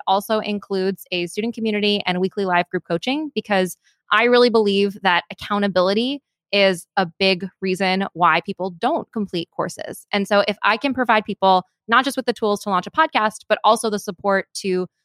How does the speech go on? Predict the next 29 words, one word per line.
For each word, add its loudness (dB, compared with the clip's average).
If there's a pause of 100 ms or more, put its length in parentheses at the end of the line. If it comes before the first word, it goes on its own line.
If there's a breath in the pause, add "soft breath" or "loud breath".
(160)
move 0
through 2
the 0
program, 2
see -2
other 2
people 2
who 2
are 4
succeeding, -2 (240)
making 0
connections -2
with 0
other 4
podcast -4
hosts, -8 (240 soft breath)
I 0
think -2
that's 0
really 2
where -2 (140)
the -8
magic -2 (160)
happens. -8
So 2 (240 soft breath)
that's 2
my 0
main 2
program. 4